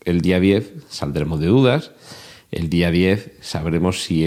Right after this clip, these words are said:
efectivamente es eso lo que se va a dar a conocer. Todos los rumores apuntan en esa dirección, con lo cual casi que la sorpresa sería que el,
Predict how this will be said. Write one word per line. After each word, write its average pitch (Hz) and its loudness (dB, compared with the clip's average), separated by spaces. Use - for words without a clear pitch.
efectivamente 82 -2
es - -10
eso 98 -2
lo 80 -6
que - -16
se 73 -6
va 78 -2
a 78 -2
dar 76 -4
a 73 -6
conocer. 110 -2
Todos 87 0
los 85 0
rumores 90 2
apuntan 85 -2
en 78 -4
esa 73 -6
dirección, 92 -2
con 67 -8
lo 71 -8
cual 80 -4
casi 98 0
que 92 -2
la 90 0
sorpresa 92 -2
sería 78 -2
que 82 -4
el, 78 -4